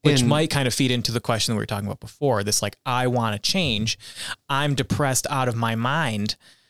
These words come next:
Speaker 1: I'm gonna go to this gym <laughs> where everybody," or this yoga studio where everyone's doing the thing that I really wanna be doing. But I was,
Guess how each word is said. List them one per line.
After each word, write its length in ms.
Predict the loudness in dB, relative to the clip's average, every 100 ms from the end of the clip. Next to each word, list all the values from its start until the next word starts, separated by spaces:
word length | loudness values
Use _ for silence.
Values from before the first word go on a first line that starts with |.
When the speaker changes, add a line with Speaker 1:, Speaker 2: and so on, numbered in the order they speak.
| _ _ _ _ _ _ -6
Speaker 1:
I'm 200 | 0 2
gonna 160 | 4 2
go 260 | 4 4
to 80 | 4
this 220 | 4 0 -2
gym 540 | 0 2 4 4 4 4
<laughs> 420 | 2 -2 -2 0
where 600 | 2 4 4 4 4 2 -2
everybody," 640 | -2 2 2 2 2 2
or 80 | 2
this 180 | 2 2
yoga 220 | 2 2
studio 380 | 0 2 2 2
where 240 | 2 2 0 -6 -12 -14 -16 _ _ _ _ _ _
everyone's 460 | 0 2 4 2 2
doing 340 | 2 2 4 2
the 80 |
thing 200 | 0 0
that 100 | 2
I 100 | 2
really 200 | 2 4
wanna 220 | 2 2 0
be 100 | -2
doing. 380 | 0 0 2
But 180 | 0 -2 -2
I 380 | 0 2 2 2
was, 460 | 2 2 2 -2